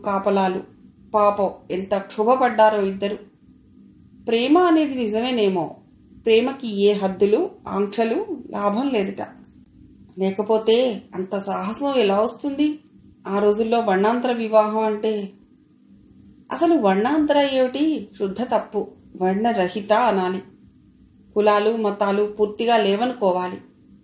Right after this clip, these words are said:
లేవనే చెప్తారు పైకి. అమ్మా నాన్న చెప్పటం లేదు, ఆ ప్రేమాకర్షణలో అవేం లేవనుకున్నారు గాని ఇద్దరి మనసుల్లోనూ ఉన్నాయి ఆ చాదస్తాలు. అమ్మ నాన్న కులం గురించి ఎవరికీ చెప్పదు,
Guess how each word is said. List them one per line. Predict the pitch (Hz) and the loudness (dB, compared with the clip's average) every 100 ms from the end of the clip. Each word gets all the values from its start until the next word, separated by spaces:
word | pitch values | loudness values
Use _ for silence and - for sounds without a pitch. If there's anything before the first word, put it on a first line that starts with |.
| - | -10
లేవనే | 175 196 214 214 226 | -2 2 4 4 2
చెప్తారు | 240 233 - 240 214 208 | 0 -2 -2 0 0 0
పైకి. | 196 196 - - - - - - - - _ - - - | -2 -2 -10 -14 -20 -20 -20 -20 -20 -20 _ -20 -18 -4
అమ్మా | 196 208 233 | -2 2 2
నాన్న | 233 226 247 240 | 2 0 0 -2
చెప్పటం | 226 - 277 | -4 -4 -2
లేదు, | 262 247 254 277 302 - _ - - - | 0 0 0 -4 -6 -8 _ -20 -18 -6
ఆ | 196 | -6
ప్రేమాకర్షణలో | 196 202 208 240 254 220 220 214 208 285 - 196 | -2 0 2 2 0 -2 0 0 2 0 -2 -4
అవేం | 190 214 254 | 2 2 2
లేవనుకున్నారు | 226 214 254 254 220 214 202 | 0 0 -2 -4 -2 -2 0
గాని | 202 202 240 392 - _ - - - - | 0 0 0 -2 -6 _ -20 -20 -20 -14
ఇద్దరి | 180 - 202 | -12 2 4
మనసుల్లోనూ | 214 214 220 - 233 247 262 262 | 6 4 0 -2 -2 0 0 -2
ఉన్నాయి | 247 285 285 - 190 | -2 0 -2 -4 -6
ఆ | 196 202 | -6 -4
చాదస్తాలు. | 190 202 233 - 196 196 - - - - - - - - - - | -4 -2 -4 -4 -4 -6 -12 -20 -20 -20 -20 -20 -20 -20 -10 -2
అమ్మ | 196 226 226 214 - | 0 2 0 0 -2
నాన్న | 196 196 254 | -2 0 -2
కులం | 269 226 226 | -4 -2 0
గురించి | 247 247 226 | -2 -4 -2
ఎవరికీ | 208 190 185 185 | -2 0 -2 -2
చెప్పదు, | 214 190 - 180 | -4 -4 -4 -6